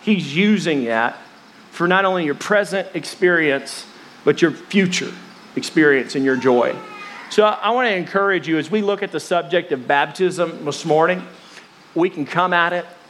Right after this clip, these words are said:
with a fresh new perspective. Some of you, maybe you got baptized for the wrong reasons.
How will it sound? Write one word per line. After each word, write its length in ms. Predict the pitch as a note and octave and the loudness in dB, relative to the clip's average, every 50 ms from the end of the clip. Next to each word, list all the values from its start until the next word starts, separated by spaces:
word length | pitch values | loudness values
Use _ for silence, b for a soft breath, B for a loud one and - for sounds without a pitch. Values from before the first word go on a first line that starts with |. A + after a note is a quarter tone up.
| - - | -14 -4
with 180 | - D#3 D3+ D3+ | -2 -2 -2 -2
a 40 | C3+ | -2
fresh 340 | - - E3 E3 - - | 0 0 0 0 0 -2
new 140 | F#3 F3+ F#3 | 0 0 0
perspective. 680 | F3+ F3+ D3 - - - E3 D#3+ D#3 - F3+ G3+ A#3+ | 0 0 -6 -8 -4 -2 0 0 0 0 -2 -4 -2
Some 180 | - - F#3+ F3+ | 0 -2 0 0
of 100 | F3 E3+ | 0 -2
you, 140 | E3 E3+ F3 | 0 0 2
maybe 300 | E3+ D3+ D#3 E3+ D#3+ D#3+ | 2 2 2 2 0 -4
you 180 | D3+ D#3 F3+ | -2 -2 0
got 260 | F3+ F3+ D#3+ C#3+ C3+ C3 | 2 2 2 2 2 2
baptized 540 | C#3+ C#3 C#3 C3+ C3+ - D3+ C#3+ C#3+ C#3+ | 2 2 2 0 0 0 0 0 0 -2
for 80 | - E3 | -4 -4
the 80 | D#3 D3 | -2 2
wrong 240 | D3 D3 C#3+ C#3+ | 2 2 2 2
reasons. 460 | C#3+ D3 E3+ E3 - - - - - | 0 -4 -4 -4 -8 -10 -16 -18 -20